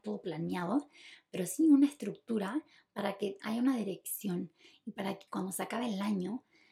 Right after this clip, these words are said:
estés donde tú quieras y no donde sea que la vida te llevó. Porque acá la vida te puede llevar a lugares emocionantes y maravillosos, pero también puede que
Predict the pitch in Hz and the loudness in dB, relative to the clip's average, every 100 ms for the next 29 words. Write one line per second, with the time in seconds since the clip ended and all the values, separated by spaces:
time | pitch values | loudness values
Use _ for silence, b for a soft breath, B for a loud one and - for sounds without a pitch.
0 | b - - 262 285 262 208 233 214 - | b -12 0 8 10 10 8 -2 -4 2
1 | 214 269 320 - 196 196 233 247 220 208 | 4 4 4 2 2 4 2 2 0 0
2 | - 202 202 202 185 185 190 175 170 170 | -4 -6 -4 -2 0 -2 -4 -6 -6 -10
3 | - _ _ - - 214 214 - B B | -18 _ _ -12 -8 -2 -2 -4 B B
4 | B _ _ _ _ _ - 180 196 220 | B _ _ _ _ _ -8 -6 -2 -2
5 | - - _ _ - 180 208 226 214 202 | -4 -8 _ _ -2 0 2 0 0 2
6 | 202 196 208 190 190 170 190 170 190 180 | 2 2 0 -2 -4 -4 -2 0 0 -2
7 | 180 170 185 180 180 196 - 220 - 208 | -4 -6 -4 -4 -2 -2 -4 -8 -4 -4
8 | 196 180 196 240 233 262 262 247 233 - | -2 -2 0 0 0 -2 0 2 2 0